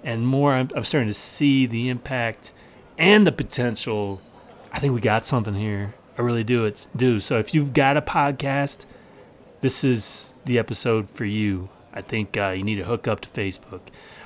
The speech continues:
We're gonna talk about it, about what this is, why, why they're effective, my experience so far, but we're also in the early going, so the future of this too.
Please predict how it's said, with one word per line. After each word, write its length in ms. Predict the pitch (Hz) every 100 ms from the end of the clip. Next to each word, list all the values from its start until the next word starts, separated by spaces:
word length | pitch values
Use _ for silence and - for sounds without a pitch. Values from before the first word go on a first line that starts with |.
| -
We're 100 | 147
gonna 100 | 170
talk 260 | 170 190 185
about 240 | 156 151
it, 200 | 147 - -
about 200 | 123 123
what 200 | 151 151
this 240 | 156 -
is, 420 | 170 170 175 - - - - - -
why, 340 | 131 143 160
why 220 | - 143
they're 160 | 160 156
effective, 760 | 151 - 151 151 160 156 - - - - - 147
my 120 | 123
experience 560 | 117 - 160 156 147
so 160 | - 151
far, 340 | - 156 143
but 260 | 135 151 143 -
we're 120 | 165
also 200 | 175 185
in 60 | 160
the 60 |
early 200 | 156 165
going, 320 | 151 180 160 117
so 140 | 147
the 80 | 135
future 500 | - 180 - 147 147
of 220 | 139 120
this 240 | 131 120
too. 320 | - - 120